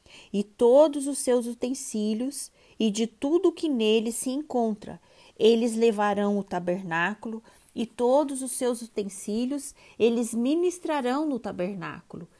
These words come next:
e acamparão ao redor dele. Quando o tabernáculo partir, os levitas o desarmarão, e quando o tabernáculo for armado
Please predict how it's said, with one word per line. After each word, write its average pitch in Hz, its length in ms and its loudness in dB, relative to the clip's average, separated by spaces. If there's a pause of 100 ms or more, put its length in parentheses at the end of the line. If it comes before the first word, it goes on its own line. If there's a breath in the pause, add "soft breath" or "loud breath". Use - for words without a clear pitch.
(320 loud breath)
e 180 140 2
acamparão 233 920 -2
ao 240 140 -6
redor 202 520 -4
dele. 165 420 -10 (600 soft breath)
Quando 226 360 2
o 220 60 -2
tabernáculo 196 800 -2
partir, 196 760 -2 (840)
os 214 160 0
levitas 190 800 -4 (260 soft breath)
o 190 120 -2
desarmarão, 202 1120 0 (380 loud breath)
e 196 60 -4
quando 214 360 0
o 214 40 -2
tabernáculo 202 840 -2
for 190 340 -4
armado 170 640 -6